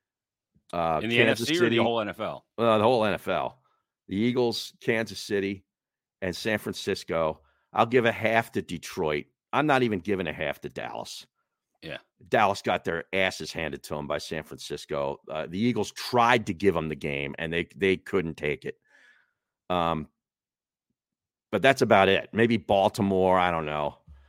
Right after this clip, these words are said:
Speaker 1: Um, but th-, th-, it's really, it's, I've never been so bored watching the N F L, the red zone, whatever it is, than I was this past Sunday. That card
Speaker 2: Yeah.
Speaker 1: sucked.
Speaker 2: Yeah.
Speaker 1: Okay?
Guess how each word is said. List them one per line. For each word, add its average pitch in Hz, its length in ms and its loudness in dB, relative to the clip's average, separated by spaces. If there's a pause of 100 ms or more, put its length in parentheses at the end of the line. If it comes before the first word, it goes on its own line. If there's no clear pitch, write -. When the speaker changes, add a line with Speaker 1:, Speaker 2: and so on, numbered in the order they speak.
(220)
Speaker 1:
Um, 73 380 -10
but 87 180 -8
th-, 98 140 -12
th-, 110 200 -2
it's 120 180 -4
really, 113 340 0 (160)
it's, - 240 -8 (680)
I've 185 280 4
never 143 400 0 (260)
been 117 180 4
so 147 400 2
bored 107 480 0 (480)
watching 120 440 0
the 123 120 0
N 113 100 0
F 110 180 -4
L, 101 220 2
the 85 120 -4
red 107 280 -2
zone, 101 320 -2
whatever 104 360 0
it 98 60 0
is, 90 280 -2
than 92 120 -6
I 98 120 -2
was 98 300 -4
this 87 160 -10
past 85 360 -6
Sunday. 80 380 -10 (420)
That 120 260 0
card 113 420 0
Speaker 2:
Yeah. 69 100 -10 (240)
Speaker 1:
sucked. - 720 -4 (800)
Speaker 2:
Yeah. 98 40 -4
Speaker 1:
Okay? 110 320 0